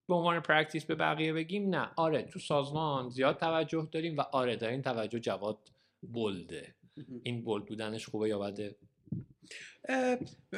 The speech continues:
Speaker 2: می‌دونی چرا واسم جالب شد که اینو پرسیدم؟ من خب مثلاً شاید با چهل پنجاه تا سی او تا الان حرف زدم تو اسکیل‌های مختلف،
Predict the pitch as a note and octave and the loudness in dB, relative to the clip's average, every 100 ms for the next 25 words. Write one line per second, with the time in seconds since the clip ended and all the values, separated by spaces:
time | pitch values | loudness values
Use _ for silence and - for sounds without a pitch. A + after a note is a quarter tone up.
0 | A3+ D#4+ E4+ A3 - F3 E3 E3 E3 E3 | 8 12 12 10 12 12 12 12 8 8
1 | E3 E3 D#3+ - D#3+ D#3+ D#3+ D#3 D#3+ D3+ | 8 8 2 -4 4 6 6 6 4 6
2 | D#3+ D#3 D3 D3+ E3+ F3+ - - - B2 | 4 4 6 4 4 0 -4 -10 -2 -2
3 | B2 - C3+ C3 - A#2+ A2 - - - | -2 0 2 2 2 -2 -2 -6 -10 -8
4 | - - A#2 - B2 B2 A#2+ C3 C#3 - | -4 4 4 4 2 4 6 6 4 4
5 | C#3 B2 - - G#2+ G#2+ G#2+ F2+ F2+ G2 | 4 2 0 -4 -2 -2 0 0 -2 -6
6 | G2+ - - F#2 - G#3 E3 - C#3+ A#2+ | -6 -8 -8 -8 4 6 6 6 6 8
7 | A#2+ G#2+ - G#2 F#2+ | 6 2 2 0 0